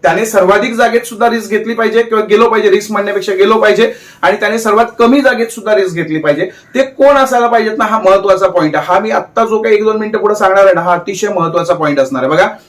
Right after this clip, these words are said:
याच्यामध्ये ज्याचा मैदानी स्कोअर हा पंचेचाळीस प्लस जातोय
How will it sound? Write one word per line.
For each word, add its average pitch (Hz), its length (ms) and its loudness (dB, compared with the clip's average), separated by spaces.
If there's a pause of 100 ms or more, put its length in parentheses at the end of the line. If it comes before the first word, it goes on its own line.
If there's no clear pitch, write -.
(120)
याच्यामध्ये 214 460 2 (480)
ज्याचा 185 520 2 (240)
मैदानी 202 480 0
स्कोअर 214 320 0
हा 214 80 0
पंचेचाळीस 214 560 0
प्लस 220 240 -2
जातोय 175 340 0